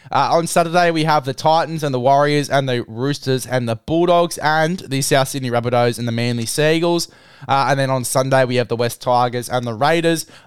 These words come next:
Buys go to the Broncos, the Cowboys, the Dragons, the Eels, the Knights, the Panthers, and the Sharkies. Um, obviously, that would be Origin Game two, uh, around that time as well. It'd be that week.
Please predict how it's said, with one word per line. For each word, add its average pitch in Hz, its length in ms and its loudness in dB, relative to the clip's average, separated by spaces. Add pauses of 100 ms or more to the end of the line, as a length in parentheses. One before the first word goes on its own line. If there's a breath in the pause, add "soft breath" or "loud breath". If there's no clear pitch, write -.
Buys 165 420 2
go 151 400 2
to 160 360 0
the 143 140 2
Broncos, 151 680 2
the 127 60 -10
Cowboys, 147 640 2
the 131 80 -2
Dragons, 160 640 0
the 127 320 -2
Eels, 147 480 2 (340 soft breath)
the 127 100 -2
Knights, 135 540 2 (160)
the 127 320 -2
Panthers, 127 680 -2 (180)
and 120 400 -2 (120)
the 113 360 -4
Sharkies. 165 720 0 (320 loud breath)
Um, 127 340 2
obviously, 131 840 0
that 123 260 -2
would 123 180 -8
be 120 360 0
Origin 120 480 -2
Game 113 360 -2
two, 113 460 -4 (100)
uh, 110 240 0
around 110 380 -4
that 120 200 -2
time 110 320 -6
as 104 120 -10
well. 110 160 0
It'd 104 100 -6
be 110 180 -2
that 101 220 -4
week. 170 320 0